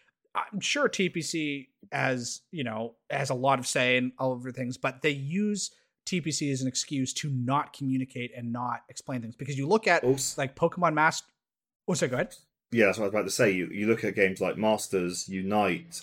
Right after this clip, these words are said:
Speaker 2: and even the trading card game online, both the old version and the new version that's coming, both have much better communication than Niantic do and all this sort of stuff. And if it was T P C, we'd see exactly the same thing in those games, and we don't.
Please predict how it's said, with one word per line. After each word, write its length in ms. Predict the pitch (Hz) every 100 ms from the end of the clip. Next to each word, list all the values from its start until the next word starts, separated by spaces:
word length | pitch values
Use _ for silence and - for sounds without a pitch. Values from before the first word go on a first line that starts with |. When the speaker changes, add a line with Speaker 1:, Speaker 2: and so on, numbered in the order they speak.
| -
Speaker 2:
and 360 | 90 92 95
even 360 | - 123 120 117
the 80 | 113
trading 360 | - 131 98
card 300 | 92 95 87
game 240 | 87 87 95
online, 640 | 98 95 98 101 127 131 - - _ -
both 380 | 101 98 -
the 180 | 104 98
old 280 | 101 107 101
version 560 | 101 98 95 98 104 110 85
and 220 | 92 92
the 80 | 95
new 180 | 98
version 320 | 95 92 - 95
that's 160 | -
coming, 460 | - 101 87 117 131 - - -
both 180 | 113 -
have 180 | 123 98
much 300 | 98 107 -
better 180 | 98
communication 640 | - 98 92 - 95 92 87
than 240 | 85 87
Niantic 460 | 90 85 85 82 -
do 160 | 80
and 80 | 82
all 180 | 87 90
this 160 | 78
sort 200 | - 73
of 40 | -
stuff. 340 | - 64 -
And 80 | 92
if 80 | 92
it 40 |
was 100 | 131
T 200 | - 165
P 140 | 170 170
C, 460 | - 127 123 170 - _
we'd 80 | 113
see 140 | - 110
exactly 360 | - - 110
the 60 | 101
same 200 | 107 101
thing 240 | 107 104
in 60 | 101
those 220 | 101 98
games, 280 | 85 85 85
and 200 | 87 85
we 100 | 80
don't. 540 | 80 76 - - -